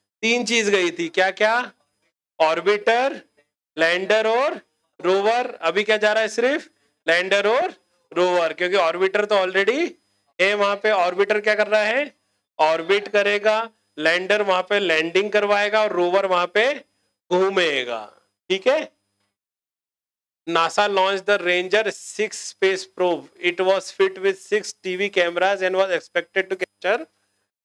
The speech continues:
a series of close-up image of moon surface before it crash। However, a malfunction prevented it from sending any data। The incident caused the work of which research body to be called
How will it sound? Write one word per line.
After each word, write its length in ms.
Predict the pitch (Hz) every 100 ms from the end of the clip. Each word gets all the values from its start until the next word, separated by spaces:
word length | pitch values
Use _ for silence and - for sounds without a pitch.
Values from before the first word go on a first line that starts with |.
| _ _ 180
a 600 | 175 180 196 214 226 214 _ _ _ -
series 380 | 185 196 220 202
of 240 | 208 208
close-up 400 | - 196 185 208
image 320 | 196 190 196 196
of 160 | 202 170
moon 220 | 185 202 208
surface 420 | 196 185 196 190
before 400 | 180 180 190 190
it 180 | 196 -
crash। 340 | - 180 165 - - _ _ _ _ _ -
However, 380 | 165 196 208 220
a 80 | 208
malfunction 640 | 185 190 190 196 185 208
prevented 480 | 202 185 190 190 202
it 140 | 202
from 260 | 202 196 196
sending 400 | - 175 180 190
any 240 | 185 196 285 - _ _ _ _ _ -
data। 360 | 175 180 208 220
The 100 | 202
incident 460 | 180 175 190 208 202
caused 280 | 196 190 185
the 120 | 196
work 320 | 185 190 190
of 340 | 196 180 156
which 340 | 175 220 - -
research 420 | 180 180 196 185
body 240 | 175 180 190
to 160 | 190
be 120 | 185 190 190
called 280 | 196 269